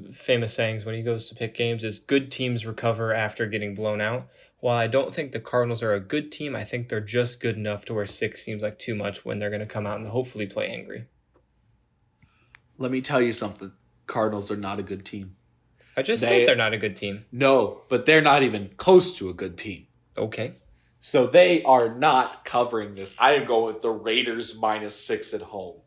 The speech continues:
Speaker 2: Raiders are going to beat the crap out of the Cardinals. Cardinals, they looked bad on offense. They looked even worse on defense.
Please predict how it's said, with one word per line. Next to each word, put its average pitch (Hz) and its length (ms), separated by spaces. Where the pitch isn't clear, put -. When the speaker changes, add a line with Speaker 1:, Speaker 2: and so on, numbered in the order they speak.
Speaker 2:
Raiders 131 600
are 117 260
going 113 240
to 107 320
beat - 420
the 113 120
crap 127 340
out 117 120
of 110 100
the 110 60
Cardinals. 110 400
Cardinals, 120 580
they 131 100
looked 131 240
bad 135 240
on 123 160
offense. 117 460
They 113 100
looked 110 180
even 104 200
worse 110 260
on 104 140
defense. 95 720